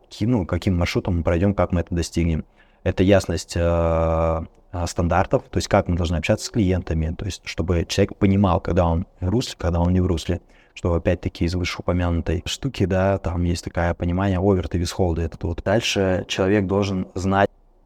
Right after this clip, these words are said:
поощрение и наказание. То есть ясность поощрения, за что он получит бонусы, а, и наказание. Это не про, там, штраф или ещё что-то, но это понимание, что так не положено.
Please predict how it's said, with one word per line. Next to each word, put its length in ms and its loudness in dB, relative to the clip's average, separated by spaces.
поощрение 480 2
и 20 2
наказание. 580 -2
То 80 -8
есть 140 -2
ясность 280 2
поощрения, 600 -2
за 120 0
что 180 0
он 100 2
получит 540 -2
бонусы, 600 0
а, 300 0
и 80 2
наказание. 600 0
Это 220 -2
не 480 2
про, 500 0
там, 300 -2
штраф 360 0
или 80 2
ещё 220 -2
что-то, 240 -12
но 100 2
это 140 -2
понимание, 400 2
что 160 -6
так 240 0
не 160 0
положено. 500 -2